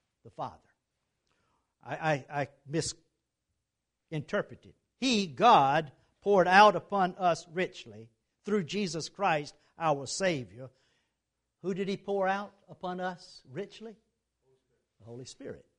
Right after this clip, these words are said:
is poured out upon the believer. And he has that power to regenerate. Now, note with me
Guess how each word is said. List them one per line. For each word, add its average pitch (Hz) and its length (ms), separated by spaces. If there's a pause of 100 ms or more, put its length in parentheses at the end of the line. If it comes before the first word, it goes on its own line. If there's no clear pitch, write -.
(280)
is 147 140
poured 147 280
out 113 240 (400)
upon 131 440 (260)
the 147 80
believer. 180 500 (800)
And 135 160
he 175 120
has 175 280
that 160 240
power 160 360
to 156 180
regenerate. 143 600 (800)
Now, 160 220
note 233 280
with 196 160
me 175 300